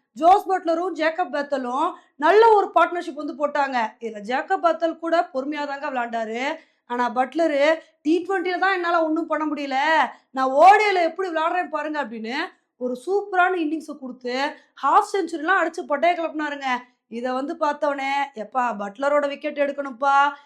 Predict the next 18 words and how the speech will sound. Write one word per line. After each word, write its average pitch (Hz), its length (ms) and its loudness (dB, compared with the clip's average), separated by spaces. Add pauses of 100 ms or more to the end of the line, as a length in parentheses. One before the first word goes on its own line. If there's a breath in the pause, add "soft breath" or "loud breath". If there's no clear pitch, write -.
(180 loud breath)
இல்லைன்னா 277 380 -2
ரொம்ப 285 280 -2
கஷ்டமா 320 560 -4
போயிடும்" 302 340 -2
அப்படின்னு 240 180 -10
தான் 262 120 -4
நம்ம 247 200 -6
வந்து 226 160 -12
புலம்பிட்டு 233 320 -8
இருந்தோம். 202 420 -8 (240 soft breath)
அப்பதாங்க 269 560 -2
அக்சர் 320 220 -4
பட்டேல் 247 300 -10
வந்தாரு. 220 420 -6 (320 soft breath)
"பேசாம 359 440 2
இருங்க, 311 340 -2
எதுக்கு 294 520 -2
கவலைப்படுறீங்க, 269 460 -2